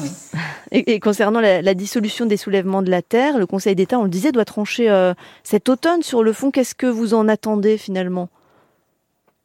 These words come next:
Speaker 1: Eh bien, j'espère que, euh, les doutes, euh, qui sont, euh, qui sont exprimés, euh, qui ont été exprimés hier au moment du, de la décision en référé, euh, seront confirmés par le Conseil d'État et que le, les soulèvements de la Terre pourront continuer, euh,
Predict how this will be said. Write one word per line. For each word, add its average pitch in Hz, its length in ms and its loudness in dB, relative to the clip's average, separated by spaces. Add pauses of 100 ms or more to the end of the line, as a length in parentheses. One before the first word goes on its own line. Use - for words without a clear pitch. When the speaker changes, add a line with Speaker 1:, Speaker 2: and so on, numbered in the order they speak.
(1160)
Speaker 1:
Eh 196 60 -2
bien, 170 180 0
j'espère 170 520 -2
que, - 100 -6
euh, 170 300 0
les 165 160 -2
doutes, 214 340 -2
euh, 156 220 -2
qui 151 240 -10
sont, 170 420 -2
euh, 151 140 -2 (1300)
qui - 80 -4
sont 277 180 2
exprimés, 240 680 2
euh, 175 680 2
qui - 120 -4
ont 196 60 4
été 190 180 0
exprimés 196 460 -2
hier 196 300 0
au 180 60 -4
moment 170 360 0
du, 151 680 -8
de 165 80 -6
la 156 160 -2
décision 160 500 -4
en 156 40 -4
référé, 160 680 -2
euh, 147 120 0
seront 151 360 -4
confirmés 160 500 -4
par 151 180 -4
le 143 80 -6
Conseil 143 340 -8
d'État 226 520 -4
et 147 80 -4
que 151 140 -10
le, 139 520 -8
les 151 80 -8
soulèvements 147 460 -4
de 123 60 -8
la 151 100 -10
Terre 196 220 -6
pourront 147 300 -6
continuer, 151 720 -4
euh, 156 100 -4